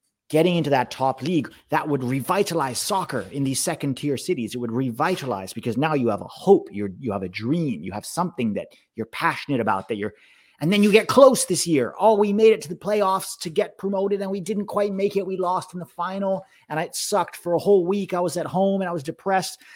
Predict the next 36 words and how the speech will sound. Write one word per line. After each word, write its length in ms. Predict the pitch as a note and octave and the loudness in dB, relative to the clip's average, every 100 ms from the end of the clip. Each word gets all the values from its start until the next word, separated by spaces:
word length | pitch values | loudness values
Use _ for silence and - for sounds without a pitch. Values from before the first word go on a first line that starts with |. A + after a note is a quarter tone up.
| _ | _
but 140 | - | -12
this 240 | - D#3 - | -4 -4 0
year's 180 | C3+ A#2 | 0 2
gonna 140 | B2+ | 2
be 160 | A#2+ A#2+ | 4 2
our 120 | A2 | 2
year." 400 | G#2 A2 G2 - | 2 0 -2 -8
And 160 | G#2+ A2 | -4 0
that 180 | C#3 C#3+ | 2 0
hope 380 | - C3+ A#2+ _ _ | -2 -2 -2 _ _
breeds 440 | B2 A#2+ B2+ B2 - | -6 -2 -2 -4 -6
passion. 420 | C3 B2+ - G#2+ | -6 -6 -4 -4
And 100 | A#2+ | -2
then 120 | E3 | 0
when 160 | D3 C3+ | -2 -2
you 80 | |
make 340 | C3+ C#3+ E3 D3+ | -2 0 0 0
it, 100 | G#2 | -4
you 140 | B2 | -2
remember 380 | C3 B2+ C#3+ C#3+ | -2 0 -2 -2
the 80 | B2+ | -4
bad 360 | A2 C#3+ D3 | -4 -4 -4
times 360 | B2+ C3+ C3+ C3 | -6 -4 -4 -4
and 100 | B2 | -4
all 100 | C#3 | -4
that 120 | C3+ | -4
you 100 | B2 | -6
went 260 | C3 C#3 C3 | -4 -4 -6
through. 300 | C#3+ D3 D3 - _ - | -2 0 0 -6 _ -8
And 80 | |
it's 120 | B2+ C#3+ | -8 -6
a 40 | |
big 500 | A2+ - F#3 F3+ D#3+ - _ _ _ _ _ _ _ _ | -10 -4 0 0 -2 -6 _ _ _ _ _ _ _ _
crest 640 | - - F3 - - - - _ - | -10 2 2 2 -8 -10 -14 _ -6
of 140 | B2 | -2
emotion 580 | B2+ B2+ C3+ B2+ - | 0 0 0 0 -6